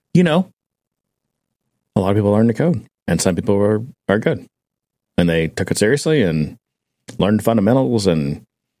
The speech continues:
it, it, you know, and that, that's the thing people don't wanna, <laughs> they don't wanna talk about is, um, I don't care what kind of path to Salesforce or, um, you know, learn this in twenty-one days or whatever.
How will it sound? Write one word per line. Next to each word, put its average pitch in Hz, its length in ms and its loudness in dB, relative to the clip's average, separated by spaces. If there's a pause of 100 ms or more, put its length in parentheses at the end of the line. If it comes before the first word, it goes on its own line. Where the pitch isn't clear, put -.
it, - 140 0
it, - 240 -2
you 120 80 4
know, 85 160 2
and 90 80 2
that, 117 100 2
that's 170 260 -2
the - 60 -20
thing 117 260 0
people 107 260 0
don't 90 180 -2
wanna, 82 260 0 (220)
<laughs> - 160 -20
they - 500 -2
don't 139 100 2
wanna 98 280 -2 (600)
talk 196 260 0
about - 280 -6 (160)
is, 104 480 0
um, 85 540 0 (680)
I - 80 -2
don't 165 160 -2
care 120 240 2
what 92 140 0
kind 95 160 0
of 78 180 -6 (240)
path 123 340 0
to - 80 -4
Salesforce 110 920 0
or, 90 380 2 (560)
um, 80 640 -4 (320)
you 107 80 2
know, 80 160 -2
learn 110 600 2
this 110 300 2
in 101 120 4
twenty-one 98 380 2
days 95 240 2
or 95 40 2
whatever. 85 420 0